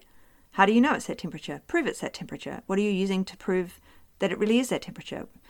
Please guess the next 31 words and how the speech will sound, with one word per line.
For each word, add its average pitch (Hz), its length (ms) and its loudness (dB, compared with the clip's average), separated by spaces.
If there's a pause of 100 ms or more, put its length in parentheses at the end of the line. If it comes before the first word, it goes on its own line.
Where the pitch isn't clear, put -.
(180)
What 302 140 4
is 247 140 2
your 208 100 6
assessment? 180 540 -4 (440)
Let 165 140 -4
me 202 80 0
see 214 160 -2
the 226 80 0
paper." 165 420 0 (680)
So 226 340 6 (100)
it's 220 200 -2
a 190 100 2
lot 196 460 4
of 170 160 2
work 160 460 -4 (200)
for 185 180 -2
these 170 220 -2
companies 160 600 -6 (300)
to 190 160 -2
supply 170 420 0
us 151 360 -6 (240)
with 165 240 -6
product. 147 420 -8 (480)
And 196 420 4 (220)
it 190 160 4
is 190 160 2
good 170 180 -4
quality 196 600 0 (600)
because 269 440 -2
of 190 160 2
that. - 340 -10